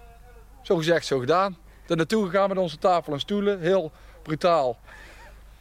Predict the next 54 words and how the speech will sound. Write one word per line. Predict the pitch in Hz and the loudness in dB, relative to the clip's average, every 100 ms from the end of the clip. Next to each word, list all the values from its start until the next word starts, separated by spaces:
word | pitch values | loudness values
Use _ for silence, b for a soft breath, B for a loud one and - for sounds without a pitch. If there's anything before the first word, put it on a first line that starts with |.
| B - - | B -14 0
En | 165 156 | 0 2
ook | 175 151 | -2 2
wel | 139 135 | 2 4
heel | 143 | 2
nederig | 143 160 147 127 - | 2 0 0 -6 -4
aangebeld. | 156 185 165 151 123 113 - - | 0 0 0 0 2 -2 -8 -2
Maar | 190 | 2
ja, | 208 | 2
bij | 160 151 | 4 0
het | |
kantoor. | 123 127 175 190 208 - - | -2 -2 0 0 -2 -10 -4
En, | 165 160 | -2 0
eh, | 156 151 - B B B B B B | -2 -2 -8 B B B B B B
toen | 185 | 2
zeiden | 214 185 | 2 4
ze: | 247 | 2
"Oh | 254 | 4
ja, | 180 | 4
maar | 180 196 | 2 0
we | |
weten | 196 226 214 | 2 0 2
wel | 220 | 0
wie | 208 214 | 2 -2
jullie | 208 | -2
zijn, | 196 240 185 196 | 0 2 2 2
want | 208 170 | -2 2
we | 185 | 2
hebben | 165 | 2
al | 165 180 | 4 4
heel | 220 | 2
leuke | 175 147 151 131 | 2 0 0 -2
verhalen | 147 202 202 | 0 0 0
en | 175 | 0
we | |
zien | 170 226 | 0 0
jullie | 208 190 175 | 0 2 2
al | 170 160 | 2 2
een | |
tijdje | 156 180 160 151 | 2 0 0 -2
daar | 131 | 0
zitten." | 170 240 214 | 2 0 -2
En | - - - - - - - | -8 -18 -20 -20 -20 -20 -12
toen | 180 | -4
zeiden | 175 151 | 0 0
we: | 175 | 2
"Ja, | 175 127 - | 0 -2 -10
we | 165 | -2
willen | 180 151 | 0 0
graag | - 151 135 | 0 0 0
de | - 135 131 127 127 - B B B B B B B B B B - | -2 0 0 -2 -6 -16 B B B B B B B B B B -4
P | |
A | 156 147 | 0 2
van, | 117 120 | 2 -2
eh, | 123 | -2